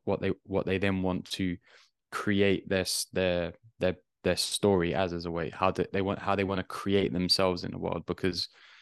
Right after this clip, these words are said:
to me, the world is a purely psychological experience. We experience everything through our thinking. So, um, the, me looking out the window at a tree, I'm gonna think, "Oh, that tree looks quite nice." Now I'm having a pleasant experience of the tree.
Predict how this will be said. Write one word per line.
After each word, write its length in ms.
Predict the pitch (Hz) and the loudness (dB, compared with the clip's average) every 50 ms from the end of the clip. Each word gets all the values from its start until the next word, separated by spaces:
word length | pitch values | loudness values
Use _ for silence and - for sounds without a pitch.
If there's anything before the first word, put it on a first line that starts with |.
| - - - - - _ _ _ _ _ _ - | -20 -20 -20 -20 -20 _ _ _ _ _ _ 0
to 120 | - 110 | 4 6
me, 240 | 110 110 120 120 117 | 6 8 8 8 8
the 120 | 104 107 | 8 6
world 300 | 98 104 104 104 101 98 | 6 6 6 6 6 4
is 100 | 98 92 | 2 2
a 80 | 95 92 | 0 -4
purely 340 | - - - 113 107 101 98 | -6 -2 0 2 2 2 0
psychological 720 | - - - 101 98 - 98 98 95 85 - - - 87 | -2 -2 -2 -2 -2 -2 -2 -2 -2 -2 -4 -8 -6 -4
experience. 680 | 85 - - - - 101 95 82 80 - - - - - - _ _ _ _ _ _ _ _ _ _ _ _ _ _ _ - | -4 -4 -6 -6 -2 0 0 0 0 -2 -6 -6 -8 -8 -12 _ _ _ _ _ _ _ _ _ _ _ _ _ _ _ -2
We 100 | - 107 | 2 2
experience 420 | 101 85 - - - 107 101 92 82 | 2 2 0 -2 0 2 2 2 2
everything 400 | 87 101 95 92 - 98 87 87 | 2 2 0 -2 -4 -4 -6 -4
through 200 | - - 92 90 | -2 0 0 0
our 80 | 87 | 0
thinking. 440 | - - 101 98 98 - - - - - _ _ _ _ _ _ _ _ | 0 0 0 -2 -2 -4 -8 -12 -12 -14 _ _ _ _ _ _ _ _
So, 480 | - - - 101 95 92 92 90 90 80 - _ - | -4 0 2 4 4 4 4 4 2 -2 -4 _ -4
um, 640 | 101 98 92 90 90 87 87 87 87 87 85 82 - - _ _ - | 0 0 2 2 2 2 0 0 -2 -2 -2 -4 -6 -8 _ _ -12
the, 840 | - 92 87 92 101 95 95 95 92 90 90 90 87 87 85 82 - - - - - | -10 -6 0 2 2 4 4 4 2 2 0 0 0 -2 -2 -4 -6 -10 -12 -12 -8
me 420 | - 85 98 107 113 113 113 107 104 | -2 2 4 6 6 8 6 6 6
looking 360 | 104 107 - - 110 101 98 | 4 4 4 2 -2 0 0
out 160 | 95 - - | 0 -2 -2
the 80 | 98 90 | 0 2
window 400 | 95 104 107 104 95 95 92 - | 4 4 4 4 4 2 2 0
at 160 | - 95 - - | -2 -4 -8 -8
a 40 | |
tree, 520 | - - - - 143 117 92 95 120 143 - _ _ _ _ _ - | -8 -4 2 4 4 4 4 2 0 -2 -4 _ _ _ _ _ -4
I'm 140 | - 98 104 | 0 4 4
gonna 140 | 110 107 101 | 4 4 4
think, 180 | - 101 113 - | 2 0 0 2
"Oh, 120 | - 147 | 0 0
that 160 | 127 139 - | 0 0 -4
tree 180 | - - 135 113 | -4 -4 -4 -2
looks 160 | 92 - - | -2 -4 -6
quite 240 | - - 101 85 - | -2 0 0 0 2
nice." 300 | 135 131 104 90 - - | 2 0 0 0 -2 -2
Now 220 | 90 101 104 107 | 0 2 2 2
I'm 100 | 104 101 | 2 0
having 280 | - 107 95 104 95 92 | 0 -2 -2 -2 -4 -6
a 60 | 92 | -6
pleasant 380 | - - 107 101 95 90 85 - | -6 -2 -2 0 0 0 -4 -6
experience 500 | - - - - - 95 90 85 - - | -8 -12 -8 -4 0 0 0 0 -2 -4
of 100 | 87 82 | -6 -6
the 80 | 90 | -6
tree. 340 | - - - 110 95 - - | -6 -4 0 0 0 -2 -4